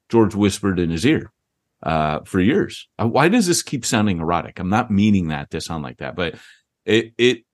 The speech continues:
it is what he knows. Like Duel of the Fates. It was Filoni that came out and said, "It's called Duel of the Fates because, uh, it was all based on whether Qui-Gon or, or Palpatine was gonna father Anakin," right? That one battle meant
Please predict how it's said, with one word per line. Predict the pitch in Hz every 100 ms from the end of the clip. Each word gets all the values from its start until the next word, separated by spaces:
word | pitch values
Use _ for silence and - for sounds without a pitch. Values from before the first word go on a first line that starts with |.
| _ _ _ -
it | 135 139
is | 143 98
what | 104 120 123 - -
he | 120 120
knows. | 127 110 87
Like | 175 117
Duel | 196 190
of |
the | 185
Fates. | 294 339 - 156
It |
was | 160 -
Filoni | 180 214 262 131
that |
came | 120 135
out | 135
and | 131
said, | - 123 - _ -
"It's | 165
called | - - 175
Duel | 160 170
of |
the | 139
Fates | 113 - 180 -
because, | - 147 170 151 147 120 - _ _ _ _ _ -
uh, | 139 135 131 -
it | 160
was | 160
all | 175
based | 160 165 170
on | 151
whether | 147 143 139 143
Qui-Gon | - 160 156 139 131 127
or, | 127 - -
or | 123 123 120 - -
Palpatine | 226 233 - 104
was | 85 -
gonna | 98 82
father | - 82 78 -
Anakin," | 82 71 - - - _ -
right? | 90 120 165 - _ _
That | - - - _ -
one | 101 143 165 117
battle | - 110 175 95 85 107 _ _
meant | 95 110 110